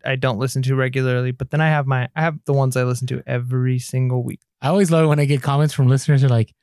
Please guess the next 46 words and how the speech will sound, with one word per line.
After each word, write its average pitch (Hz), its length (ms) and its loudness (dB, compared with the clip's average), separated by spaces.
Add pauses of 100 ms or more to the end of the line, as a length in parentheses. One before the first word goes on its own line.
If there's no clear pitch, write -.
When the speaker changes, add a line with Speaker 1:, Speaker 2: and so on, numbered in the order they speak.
(140)
Speaker 2:
"Hey, 196 100 4
you 170 120 6
guys 175 220 4
are 143 40 4
still 156 220 2
on 160 140 4
the 135 160 4
air?" 175 420 2 (240)
Like, 135 180 0 (120)
"Oh, 170 220 2
that's 143 180 2
a, 156 80 -2
oh," 185 200 0
somebody 233 280 -2
the 214 60 4
other 208 120 0
day 202 140 0
goes, 160 300 0 (760)
"I 165 120 -2
may 185 180 4
have 151 180 4
a 131 60 2
hustle 135 320 2
a - 20 4
week 139 220 2
if 123 120 0
you 139 80 2
guys 120 200 2
still 113 160 0
do 120 180 4
that." 110 300 0 (260)
I'm 143 100 4
like, 139 200 4
"Ah, 131 460 0 (520)
I 160 80 -2
can 208 160 -4
see 175 160 0
you 156 120 6
haven't 147 220 0
listened 170 360 0
in 143 80 2
a - 40 2
while. 131 400 0
It's 233 160 -2
all 226 140 2
good. 165 240 2